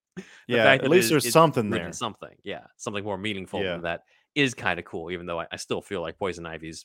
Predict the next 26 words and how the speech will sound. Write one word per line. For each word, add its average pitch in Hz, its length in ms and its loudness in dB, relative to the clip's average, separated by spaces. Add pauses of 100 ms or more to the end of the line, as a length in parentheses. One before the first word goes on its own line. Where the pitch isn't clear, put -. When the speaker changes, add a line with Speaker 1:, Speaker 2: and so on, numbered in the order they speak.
(120)
Speaker 1:
entrance 90 300 -10
was 87 120 -8
better 80 320 -4
in 78 60 -18
the 80 60 -14
nineteen 80 300 -16
ninety-six 78 420 -16
version 73 340 -18 (200)
of 82 160 -18
the, 73 240 -16
uh, 62 140 -16
of 80 100 -20
the - 80 -20
script - 240 -14
we 76 80 -14
were 71 60 -16
talking 82 280 -8
about. - 220 -12 (560)
Speaker 2:
Mm-hmm. 104 460 -4
Speaker 1:
Uh, 85 280 -4
but 92 120 -8
thank 147 180 4
you, 92 80 -6
Coriolanus, 85 560 -6
for 87 160 -8
that. 104 160 -4